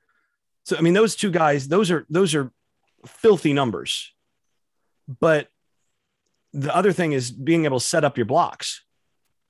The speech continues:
understanding, like, "Okay, I'm gonna hit this seam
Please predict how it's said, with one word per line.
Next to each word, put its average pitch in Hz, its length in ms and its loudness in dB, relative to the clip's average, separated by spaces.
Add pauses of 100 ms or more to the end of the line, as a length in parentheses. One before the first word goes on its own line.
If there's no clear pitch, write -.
(140)
understanding, 151 640 0
like, 123 220 -2
"Okay, 113 560 -2 (340)
I'm 147 120 0
gonna 156 160 0
hit 160 260 -4
this 143 200 0
seam 123 600 -4